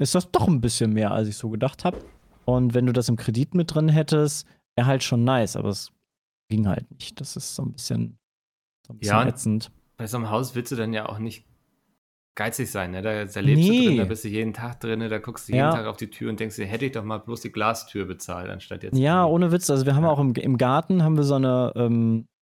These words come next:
Speaker 1: hättest du im Standard drin gehabt, äh, die ist, was ist die, äh, vier Meter breit, äh, die, die Tür oder Fenster in den Garten, bodenhoch. Und das sind eigentlich vier, äh, bodenhohe Türen. So nebeneinander.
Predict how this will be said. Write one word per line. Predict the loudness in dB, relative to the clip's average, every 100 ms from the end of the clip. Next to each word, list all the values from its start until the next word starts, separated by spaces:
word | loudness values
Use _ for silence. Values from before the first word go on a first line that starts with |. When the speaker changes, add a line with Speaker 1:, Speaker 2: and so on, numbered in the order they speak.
| -2
Speaker 1:
hättest | 0 0 -2 -2
du | 0 2 0 -4 _ _ _ -2
im |
Standard | -2 0 2 4 2 2
drin | 2 4
gehabt, | 4 2 0 -6 -4
äh, | 0 2 2 2
die | -2 -6
ist, | -8 -8 -10 -16 -20
was | -14
ist | -14 -10
die, | -10 -10 -10
äh, | -12 -12 -12
vier | -8 0 2
Meter | 2 2 0
breit, | 2 2 2 2 -2 -6 _
äh, | 2 4 2
die, | 0 -4 -8 _ -8
die | -6 -4
Tür | 0 4 4
oder | 4 2
Fenster | 2 0 0 0 2 2 2 -6 -20 -4
in | 2
den | 4 4
Garten, | 2 2 2 2
bodenhoch. | 2 2 4 4 4 0 -6 0
Und | 2
das | 2
sind | 2
eigentlich | 2 2 2 -2
vier, | 0 4 6 4 2 -2 -20 _ _
äh, | 2 2
bodenhohe | 4 4 4 4 4 2
Türen. | 2 2 2 -2 _ _ _ _ -8
So | 0 4
nebeneinander. | 4 4 4 2 0